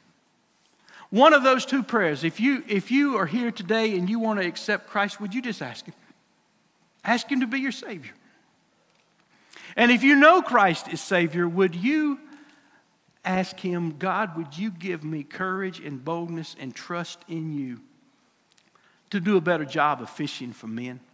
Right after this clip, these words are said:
to lead men and women and boys and girls to you?" So, Father, in this place today,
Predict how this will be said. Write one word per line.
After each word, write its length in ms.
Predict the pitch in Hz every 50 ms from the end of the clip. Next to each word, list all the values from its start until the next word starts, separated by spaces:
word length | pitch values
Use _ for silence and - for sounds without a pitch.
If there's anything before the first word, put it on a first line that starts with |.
| _ _ _ _ _ _ _ _ _ _ _ _ _ _ _ _ _ _ _ _ _ _ _ _ _ _ _ _ _ _ _ _ _ _ _ _ _ _ _ _ _ _ _ _ _ _ _ _ _ _ _ _ _ _ _ -
to 100 | - 180
lead 640 | 165 160 175 190 196 196 196 190 190 190 - -
men 460 | 165 156 165 165 165 165 170 165 165 -
and 180 | - 143 131 127
women 400 | 139 143 139 139 143 143 143 -
and 120 | - 117 107
boys 480 | - 123 127 131 135 135 139 131 -
and 140 | - 120 120
girls 380 | 131 123 117 113 113 110 110 -
to 140 | - - 180
you?" 320 | 214 240 240 233 190 165 - _ _ _ _ _ _ _ _ _ _ _ _ _ _ _ _ _ _ _ _ _ _ _ _ _ _ _ _ _ _ _ _ _ _ _ _ _ _ _ _ _ _ _ _ _ _ _ _ _ _ _ _ _ _ _ _ _ _ _ _ _ _ _ _ _ _ _ _ _ _ _ _ _ _ _ _ _ _ _ _ _ _ _ _ _ _ _ _ _ _ _ _
So, 120 | - - 180
Father, 440 | - - 175 175 180 170 175 170
in 100 | 170 175
this 160 | 170 165 - -
place 420 | - - - 185 175 151 - -
today, 540 | - - 113 117 135 147 143 139 135 120